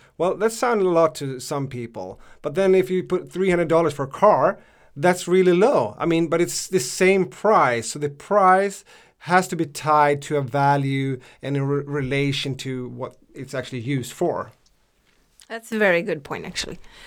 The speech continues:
Speaker 2: Okay, another question. I am on sketching stage and have finished my tech packs and fabric choices. Is it wise to go into manufacturing right now?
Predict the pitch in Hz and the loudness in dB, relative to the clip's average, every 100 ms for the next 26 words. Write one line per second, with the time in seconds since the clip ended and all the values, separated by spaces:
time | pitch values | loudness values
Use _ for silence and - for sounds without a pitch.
0 | - 202 - 277 302 180 - - - 254 | -18 -4 6 10 12 10 8 0 12 12
1 | 302 285 277 220 220 165 - - 226 370 | 12 8 4 0 -2 -10 -6 0 2 4
2 | 403 330 294 247 269 262 - - 254 277 | 2 0 -2 -2 -4 -6 -12 -6 -6 -6
3 | - 269 240 - - - 131 156 240 247 | -8 -6 -6 -6 -8 -8 -10 -10 -12 -14
4 | - 220 214 233 - 175 175 170 175 - | -12 -8 -8 -10 -12 -12 -12 -12 -14 -10
5 | 359 370 359 - 285 240 - - - 185 | -10 -6 -8 -6 -14 -14 -20 -10 -2 -2
6 | 180 190 - 339 302 - 143 - - 196 | -2 -10 -8 -6 -6 -10 -12 -12 -20 -10
7 | - 277 269 - 190 175 190 - 220 180 | -6 -4 -4 -4 -4 -4 -6 -10 -10 -8
8 | 175 180 180 180 220 - 302 339 - 220 | -8 -8 -6 -4 -6 -6 -8 -6 -6 0
9 | 180 160 170 - 156 85 | 6 6 6 4 -10 -10